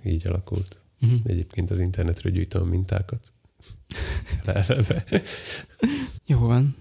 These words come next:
Speaker 2: Szerintem ennyi fért mára bele.
Speaker 1: Jó.
Speaker 2: Viszont ajánlom akkor, ö, mert hogy a végén mindig szokott lenni ajánló, illetve mindig nem, de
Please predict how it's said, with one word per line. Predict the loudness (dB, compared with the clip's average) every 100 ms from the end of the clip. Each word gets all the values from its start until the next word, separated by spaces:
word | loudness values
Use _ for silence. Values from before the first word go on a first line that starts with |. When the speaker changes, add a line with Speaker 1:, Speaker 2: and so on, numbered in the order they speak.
| -4
Speaker 2:
Szerintem | 2 6 6
ennyi | 8 6
fért | 6 4 4
mára | 4 4 4
bele. | 4 6 4 2 _
Speaker 1:
Jó. | -2
Speaker 2:
Viszont | 2 4 4 2 0 0
ajánlom | 4 4 4 4
akkor, | 4 2 2 2 2 -2 -8 0
ö, | 2 4 2
mert | 0 2
hogy | 2 2
a | 2
végén | 2 4 4
mindig | 4 4
szokott | 0 0 0
lenni | 2 4
ajánló, | 4 2 0
illetve | 0 2 4
mindig | 4 4
nem, | 4 6 6
de | 4 4